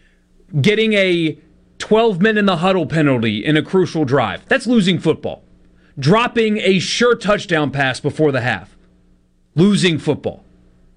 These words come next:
Deciding on third and one to throw a pass instead of running the football, costing forty seconds off the clock for Tampa and Tom Brady, or at least costing them a timeout,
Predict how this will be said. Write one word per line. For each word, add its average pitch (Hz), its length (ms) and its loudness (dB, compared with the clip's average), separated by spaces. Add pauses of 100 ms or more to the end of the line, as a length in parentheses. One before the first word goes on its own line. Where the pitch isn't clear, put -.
(640)
Deciding 185 960 -2
on 165 260 2
third 214 240 2
and 190 180 -2
one 123 560 -2 (280)
to 170 180 0
throw 254 320 2
a 180 80 0
pass 113 580 -6 (640)
instead 190 380 0
of 180 140 -2
running 220 260 2
the 202 100 2
football, 143 560 0
costing 196 600 0
forty 277 420 0
seconds 208 540 -2
off 180 160 0
the 156 80 -4
clock 196 320 -2
for 160 160 -2
Tampa 143 560 0 (220)
and 135 180 0
Tom 156 260 2
Brady, 135 480 -2 (500)
or 180 260 4
at 151 100 -2
least 185 440 -2
costing 185 540 -2
them 165 160 0
a 143 60 0
timeout, 156 640 -2